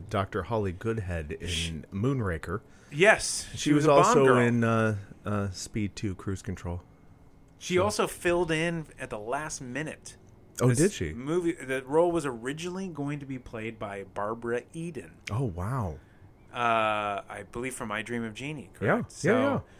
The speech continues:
Speaker 2: and she dropped out at the last minute because her mom got sick,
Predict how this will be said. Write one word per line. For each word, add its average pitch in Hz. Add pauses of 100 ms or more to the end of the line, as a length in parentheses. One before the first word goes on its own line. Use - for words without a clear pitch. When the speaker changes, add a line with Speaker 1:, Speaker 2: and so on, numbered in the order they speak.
(360)
Speaker 2:
and 123
she 165
dropped 151
out 139
at 110
the 117
last 120
minute 120
because 113
her 107
mom 110
got 135
sick, -